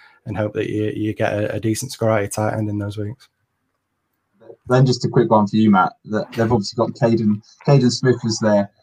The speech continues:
Speaker 2: their tight end too. Is he, has he shown anything? Is he, is he pushing Engram for, for starts in
Speaker 1: I thought,
Speaker 2: twenty twenty-one?
Speaker 1: I thought he was impressive, yeah, last year. Um, I don't think we're, we've got a, a, a big commitment to him though, really. So, I mean, if, if Engram does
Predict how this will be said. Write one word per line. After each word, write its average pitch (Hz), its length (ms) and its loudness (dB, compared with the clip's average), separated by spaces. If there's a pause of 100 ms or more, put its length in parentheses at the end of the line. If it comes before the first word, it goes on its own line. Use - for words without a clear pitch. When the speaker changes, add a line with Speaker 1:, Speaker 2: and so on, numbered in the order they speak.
(200)
Speaker 2:
their 117 80 -2
tight 117 260 4
end 110 160 0
too. 110 180 0
Is 107 120 -4
he, 120 160 0
has 123 160 2
he 127 100 2
shown 127 300 2
anything? 127 400 0
Is 123 100 -2
he, 120 240 -2
is 113 140 -6
he 113 80 -2
pushing 123 340 -4
Engram 113 480 -4
for, 113 260 -4 (880)
for 117 60 -8
starts - 720 -4 (160)
in 107 80 -6
Speaker 1:
I - 20 -6
thought, 143 260 0
Speaker 2:
twenty - 0 -
twenty-one? 131 340 2 (360)
Speaker 1:
I 139 120 2
thought 160 120 4
he 131 60 6
was 110 140 0
impressive, 131 460 0
yeah, 123 120 4
last 139 300 -2
year. 117 260 0
Um, 113 540 0 (1000)
I - 80 -6
don't 147 220 4
think 143 180 4
we're, 123 240 2
we've 117 300 -6
got 127 300 4
a, 127 440 -2
a, 113 40 -4
a 110 40 -8
big 127 240 -4
commitment 139 420 -2
to 135 100 -2
him 135 100 2
though, 131 100 4
really. 127 320 4
So, 117 380 2
I 107 100 -4
mean, 117 240 0
if, 117 220 -4
if 127 140 -6
Engram 117 360 -2
does 113 220 -6